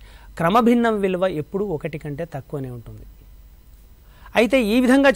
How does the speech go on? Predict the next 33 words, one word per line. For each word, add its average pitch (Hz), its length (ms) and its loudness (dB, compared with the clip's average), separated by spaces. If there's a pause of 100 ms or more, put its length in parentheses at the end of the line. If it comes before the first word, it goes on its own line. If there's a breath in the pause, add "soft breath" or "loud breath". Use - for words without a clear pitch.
చూసినట్లయితే 160 680 -6 (360 soft breath)
sin 247 240 4
A 269 160 4
విలువ 156 420 -2 (380 soft breath)
ఏడు 240 360 6
by 233 200 4 (100)
ప-, - 220 -2 (180)
ఇప్పుడు 180 280 -2
పదిహేను 233 540 2
by 226 280 2
ఏడు 185 320 0 (720)
కావడం 202 340 4
అనేది 185 240 -4
సాధ్యమవుతుందా 165 1000 -4
అనే 190 140 -2
ప్రశ్న 208 440 -4 (260 soft breath)
రీజనింగ్లో 196 520 2
అడగవచ్చు. 127 600 -8 (280 soft breath)
ఏ, 214 220 6 (180)
ఇప్పుడు 226 200 0
పదిహేను 233 460 2
by 240 140 2
ఏడు 226 280 4
అనేది 214 300 0
ఏంటి? 208 200 -4
మనకు 196 260 -6
అపక్రమ 202 420 -2
భిన్నం. 170 280 -6
ఇది 196 160 -4
ఒక 190 400 -6
నాలుగో 196 360 2
తరగతి 180 360 -4
కాన్సెప్ట్. 160 520 -10